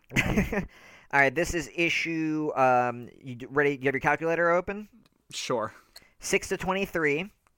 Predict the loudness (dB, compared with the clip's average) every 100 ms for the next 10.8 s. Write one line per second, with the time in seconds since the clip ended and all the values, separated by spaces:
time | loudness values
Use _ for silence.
0 | _ -8 -6 -6 -8 _ _ -20 -18 -4
1 | 2 4 4 2 2 2 -2 -8 -4 -4
2 | -2 -2 -2 -4 -4 -4 -2 2 2 0
3 | -4 -4 -4 -8 -18 -20 _ _ _ _
4 | _ _ -4 -2 0 0 -2 -4 -4 -4
5 | -6 _ -20 -20 -12 -8 -4 -4 -6 -10
6 | -10 -10 -10 _ _ _ _ _ -14 -10
7 | -8 -8 -8 -8 -8 -8 -10 -12 _ _
8 | -10 -6 -6 0 0 0 -2 -2 -4 -8
9 | -8 -6 -6 -6 -4 -6 -12 -20 -20 _
10 | -2 0 0 -4 -8 -4 -2